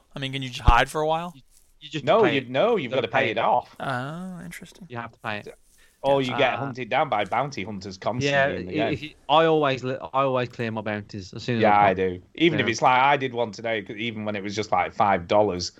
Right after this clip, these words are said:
Speaker 3: I'm like, "Ah, go and get rid of that's five dollars, go
Speaker 2: Yeah.
Speaker 3: to the post office."
Speaker 2: The, the, basically, the higher the bounty, the more regular people will come for you.
Speaker 1: Yeah.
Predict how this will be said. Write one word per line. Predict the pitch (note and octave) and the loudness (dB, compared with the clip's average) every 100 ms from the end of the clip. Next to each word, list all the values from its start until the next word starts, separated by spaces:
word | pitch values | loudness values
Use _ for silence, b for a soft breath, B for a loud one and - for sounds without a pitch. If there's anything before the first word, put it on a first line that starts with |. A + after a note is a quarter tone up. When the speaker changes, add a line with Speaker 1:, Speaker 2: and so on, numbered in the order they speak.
| b b - | b b -2
Speaker 3:
I'm | |
like, | F#2+ A2+ | 2 6
"Ah, | C#3+ D3+ | 6 4
go | G#2+ A#2+ | 2 0
and | G#2+ | 0
get | G#2 | -2
rid | G2+ G2 | -2 -4
of | |
that's | F#2 | -4
five | - F2 F2 | -6 -6 -4
dollars, | F#2 F2+ | -4 -2
go | G2+ | 0
Speaker 2:
Yeah. | G2 | 0
Speaker 3:
to | F2+ | 0
the | |
post | G#2 F#2+ - | 0 0 0
office." | E2+ - E2+ C3+ | -2 0 -4 0
Speaker 2:
The, | D#3+ | 0
the, | - | 0
basically, | C3+ E3+ E3 D3 | 0 0 0 0
the | C3+ B2 | -2 0
higher | D3+ D3 | 0 0
the | C3 | -2
bounty, | B2+ A#2+ A2+ | -4 -6 -10
the | A2+ | -10
more | A2+ A2 | -8 -6
regular | A2 A#2 A2+ A2 | -2 -2 -2 -4
people | B2 A2+ G#2+ | -4 -6 -6
will | G2+ | -4
come | A#2+ A2+ | -4 -2
for | B2+ | -2
you. | C3 - _ | -2 -4 _
Speaker 1:
Yeah. | C#3+ C#3 | -14 -12